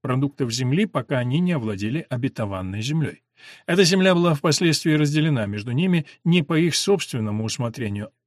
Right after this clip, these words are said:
а по усмотрению первосвященника Елиазара и их предводителя Иисуса Навина, который, несмотря на то, что евреев было двенадцать колен, из которых образовалось тринадцать благодаря разделению колена Иосифа на два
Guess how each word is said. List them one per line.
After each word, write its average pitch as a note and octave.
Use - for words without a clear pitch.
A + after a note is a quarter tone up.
а F3
по F#3+
усмотрению F#3+
первосвященника F3
Елиазара D#3
и A#2+
их F3
предводителя D3+
Иисуса D3+
Навина, C3
который, D#3+
несмотря D#3+
на D3+
то, C#3+
что -
евреев C3+
было B2+
двенадцать C3+
колен, E3+
из C3+
которых C#3
образовалось C3+
тринадцать D#3+
благодаря G#2+
разделению A2
колена A2+
Иосифа A2+
на B2+
два A2+